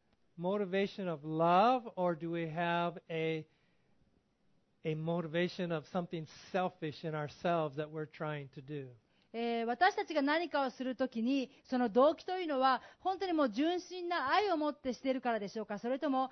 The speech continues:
Speaker 2: 自己中心的な自分のために実は見せかけでやっている良いことってあるでしょうか？
Speaker 1: Now, I can't think of any other example, so sorry, I'll have to use this example. <laughs> Say,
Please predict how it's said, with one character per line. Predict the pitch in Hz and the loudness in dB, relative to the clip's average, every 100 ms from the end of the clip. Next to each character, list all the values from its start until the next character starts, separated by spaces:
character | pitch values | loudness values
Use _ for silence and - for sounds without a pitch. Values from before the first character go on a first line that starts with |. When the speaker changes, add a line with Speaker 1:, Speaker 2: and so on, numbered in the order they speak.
| - - - | -8 -20 -12
Speaker 2:
自 | 294 | -4
己 | 320 294 | -2 -2
中 | 285 311 | -2 -4
心 | - 320 | -4 -8
的 | 330 302 | -6 -6
な | 294 | -4
自 | 269 233 | -4 -8
分 | 214 349 | -8 -6
の | 381 | -2
た | 359 | 0
め | 359 | 0
に | 302 | -4
実 | 247 - | -6 -6
は | 233 220 - - - | -4 -4 -8 -16 -10
見 | 226 | -8
せ | 302 | -4
か | 294 | -2
け | 285 | -2
で | 269 | 0
や | 254 | 0
っ | 247 | -2
て | 262 | -6
い | |
る | 262 | -2
良 | 269 | -2
い | |
こ | 240 | -4
と | 208 | -6
っ | 185 | -6
て | 226 | -2
あ | 247 | 0
る | |
で | 220 | 0
し | 202 | -2
ょ | 190 | -6
う | |
か？ | 175 - - _ | -8 -16 -20 _
Speaker 1:
Now, | 190 190 185 185 185 - _ _ _ _ _ _ _ _ _ _ _ _ _ _ _ _ _ - | 2 4 6 4 0 -10 _ _ _ _ _ _ _ _ _ _ _ _ _ _ _ _ _ -12
I | 160 | -10
can't | - 190 | -6 -4
think | 196 196 | -2 -2
of | 175 | 0
any | 180 180 | 0 2
other | 175 170 160 | 4 2 0
example, | 139 175 175 160 - | 2 0 0 -4 -4
so | 156 - | -8 -2
sorry, | 170 170 165 | 2 4 4
I'll | 156 | 2
have | 165 | 0
to | 165 | 0
use | 165 160 | -2 0
this | 175 | 0
example. | 180 151 165 185 - 180 - - - - - _ _ _ | -2 0 2 2 0 -4 -6 -14 -20 -20 -20 _ _ _
<laughs> | _ _ _ _ - - - - _ - | _ _ _ _ -20 -20 -20 -20 _ 4
Say, | 196 196 202 202 | 8 12 12 10